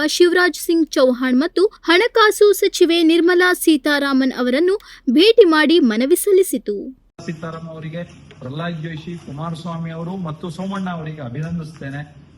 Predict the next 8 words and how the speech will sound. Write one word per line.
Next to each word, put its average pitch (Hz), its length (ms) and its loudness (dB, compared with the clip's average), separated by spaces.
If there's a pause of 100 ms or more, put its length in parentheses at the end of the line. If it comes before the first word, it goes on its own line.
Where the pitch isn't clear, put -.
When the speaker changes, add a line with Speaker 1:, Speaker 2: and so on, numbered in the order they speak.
Speaker 2:
ಇವತ್ತಿನ 156 360 -10
ಸಭೆಗೆ 160 800 -10 (140)
ಒಂದು 147 200 -8
ಗಾಂಭೀರ್ಯತೆಯನ್ನ, 160 840 -12 (220)
ಮಹತ್ವವನ್ನ 156 640 -10
ತಂದುಕೊಟ್ಟಿದ್ದಾರೆ. 143 1000 -12 (460)
ನಮ್ಮೆಲ್ಲ 147 400 -6
ಸಂಸದರು, 180 760 -8